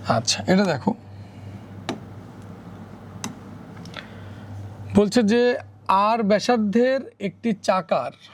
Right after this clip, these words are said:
এই যে একটা চাকা দেখতে পাচ্ছ চিত্রে নিশ্চয়ই, চাকাটার ব্যাসার্ধ কত, আর এটা হচ্ছে কেন্দ্র, ব্যাসার্ধ হচ্ছে আর। চাকার পি বিন্দুটি, এই যে নিচে দেখছো একদম ভূমিতে স্পর্শ করে আছে যে বিন্দুটা, এটা হচ্ছে পি বিন্দু, ভূমিতে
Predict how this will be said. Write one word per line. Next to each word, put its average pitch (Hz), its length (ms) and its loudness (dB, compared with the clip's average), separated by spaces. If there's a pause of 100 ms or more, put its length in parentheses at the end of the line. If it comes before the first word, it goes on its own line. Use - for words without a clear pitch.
(240)
এই 202 100 4
যে 208 100 6
একটা 196 200 -6
চাকা 190 280 2
দেখতে 185 220 -4
পাচ্ছ 170 160 -4 (140)
চিত্রে 165 240 -4 (100)
নিশ্চয়ই, 202 340 2 (520)
চাকাটার 170 420 4
ব্যাসার্ধ 185 320 4 (140)
কত, 165 140 0 (260)
আর 143 180 0
এটা 156 160 -4
হচ্ছে 160 240 -4
কেন্দ্র, 190 260 2 (680)
ব্যাসার্ধ 160 440 2
হচ্ছে - 200 0 (220)
আর। 196 100 2 (840)
চাকার 190 300 4 (140)
পি 262 100 6 (160)
বিন্দুটি, 170 460 2 (320)
এই 233 100 4
যে 233 140 6
নিচে 214 180 2 (100)
দেখছো 190 220 0
একদম 185 200 0 (100)
ভূমিতে 190 280 4 (100)
স্পর্শ 190 240 0 (100)
করে 208 160 2
আছে 196 180 2
যে 185 140 2
বিন্দুটা, 170 340 2
এটা 175 100 0
হচ্ছে 170 240 -2
পি 208 80 6 (100)
বিন্দু, 160 260 0 (800)
ভূমিতে 214 300 6